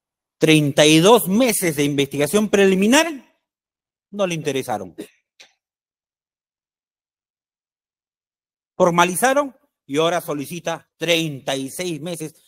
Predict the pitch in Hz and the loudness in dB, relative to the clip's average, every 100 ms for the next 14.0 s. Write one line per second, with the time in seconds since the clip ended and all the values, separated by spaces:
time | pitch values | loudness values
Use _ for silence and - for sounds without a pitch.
0 | _ 131 131 - 180 170 165 156 208 - | _ -8 -8 -4 -2 -2 -2 0 0 0
1 | - 107 87 73 - _ _ _ _ _ | -6 -8 -10 -12 -18 _ _ _ _ _
2 | _ _ _ _ _ _ _ _ _ _ | _ _ _ _ _ _ _ _ _ _
3 | _ _ _ _ _ - 120 117 117 - | _ _ _ _ _ 0 0 0 -4 -4
4 | 113 104 - _ _ _ _ _ _ _ | -4 -4 -6 _ _ _ _ _ _ _
5 | _ _ _ _ _ _ _ _ _ _ | _ _ _ _ _ _ _ _ _ _
6 | _ _ _ _ _ _ _ _ _ - | _ _ _ _ _ _ _ _ _ -12
7 | 123 120 123 117 113 110 113 120 113 87 | -10 -8 -10 -10 -8 -8 -6 -6 -6 -6
8 | 87 85 - 113 120 110 - 73 - 87 | -8 -10 -8 -2 0 0 -2 -10 -10 -4
9 | 90 90 90 104 - 190 220 240 277 277 | -2 -2 -4 -6 2 4 6 4 0 -4
10 | _ _ _ - 123 - 143 139 147 - | _ _ _ -4 -2 2 2 2 -4 -8
11 | _ _ _ _ _ - 117 - _ 269 | _ _ _ _ _ -2 0 0 _ 8
12 | 226 - 117 87 - - 101 104 95 104 | 8 8 2 0 -16 -12 -6 -6 -4 -6
13 | 120 104 110 95 87 87 82 - 78 | -4 -2 -2 -4 -6 -6 -6 -8 -12